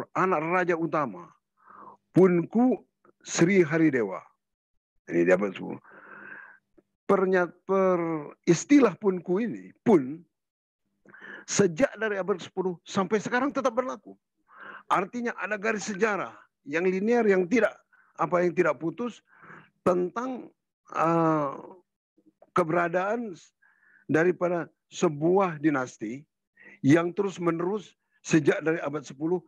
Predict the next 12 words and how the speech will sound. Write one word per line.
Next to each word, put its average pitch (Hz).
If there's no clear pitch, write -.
dipertahankan 139
sampai 113
abad 104
kedua 98
puluh 104
satu -
ini. -
Dari 175
sebutan 226
Pun 262
saja 220
tetap. -